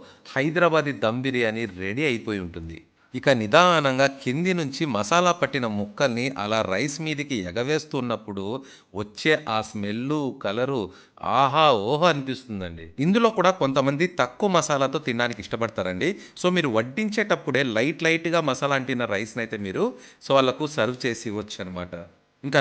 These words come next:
నాలాంటి వాళ్ళు మాత్రం నైంటీ పర్సెంట్ మసాలాతోనే బాగా తినడానికి ఇష్టపడతారండి. ఎందుకంటే మొత్తం రుచి అంతా కూడా దాంట్లోనే ఉంటుంది. ఈ మసాలాతో తినేటప్పుడు ఎలాంటి గ్రేవీ కూడా అవసరం లేదనిపిస్తుంది. ఇంకా ఎంతో ఇష్టంగా కష్టపడి చేసిన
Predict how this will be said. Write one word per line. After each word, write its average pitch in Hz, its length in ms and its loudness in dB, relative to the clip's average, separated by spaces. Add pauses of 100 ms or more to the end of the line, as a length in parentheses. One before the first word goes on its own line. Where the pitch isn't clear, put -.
(120)
నాలాంటి 202 400 6
వాళ్ళు 170 240 6
మాత్రం 143 280 4 (140)
నైంటీ 202 460 2
పర్సెంట్ 165 320 0 (100)
మసాలాతోనే 147 600 2 (180)
బాగా 135 260 2
తినడానికి 123 360 0
ఇష్టపడతారండి. 104 600 -4 (380)
ఎందుకంటే 147 360 2 (140)
మొత్తం 117 360 0 (100)
రుచి 135 220 -2
అంతా 127 220 0
కూడా 135 120 0 (160)
దాంట్లోనే 120 460 0
ఉంటుంది. 98 280 -4 (380)
ఈ - 20 2 (160)
మసాలాతో 190 540 6 (120)
తినేటప్పుడు 139 640 0 (480)
ఎలాంటి 160 320 4 (120)
గ్రేవీ 135 340 2
కూడా 147 120 4 (240)
అవసరం 170 400 2
లేదనిపిస్తుంది. 104 640 -2 (480)
ఇంకా 147 140 4 (140)
ఎంతో 208 220 6 (100)
ఇష్టంగా 202 340 4 (100)
కష్టపడి 185 460 4
చేసిన 160 280 2